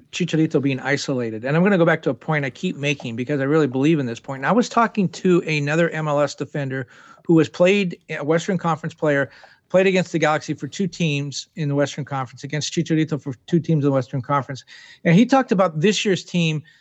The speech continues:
sort of, it, it, you know, uh, looking back at, at the Galaxy in the last couple of years and said that opposing defenses look at this Galaxy team and say, "Chicharito is the only guy we need to worry about."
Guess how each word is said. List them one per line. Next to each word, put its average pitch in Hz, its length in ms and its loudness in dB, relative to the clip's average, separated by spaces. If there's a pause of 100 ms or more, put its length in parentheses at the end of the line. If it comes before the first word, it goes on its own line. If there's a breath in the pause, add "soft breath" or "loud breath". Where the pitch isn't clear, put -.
sort 190 240 4
of, 165 260 2
it, 170 200 -2
it, 170 240 -8
you 175 120 -2
know, 151 220 0
uh, 160 240 -10
looking 165 380 0
back 156 260 2
at, 147 260 -2
at 139 140 -2 (320)
the - 80 -14
Galaxy 147 520 0
in 135 80 -4
the 135 120 -6
last 143 320 -2
couple 170 260 -2
of 139 80 0
years 131 300 -2 (480 soft breath)
and 156 160 0
said 170 300 2
that 170 260 0 (800 soft breath)
opposing 254 420 2
defenses 233 520 0
look 214 120 0
at 269 120 -2
this 190 160 -6
Galaxy 160 400 -2
team 165 260 -2
and 160 80 -2
say, 165 180 0
"Chicharito 220 600 0
is 147 120 -4
the 156 100 2
only 160 260 0
guy 165 220 2
we 160 100 0
need 165 160 -2
to 180 60 0
worry 208 220 2
about." 147 280 -4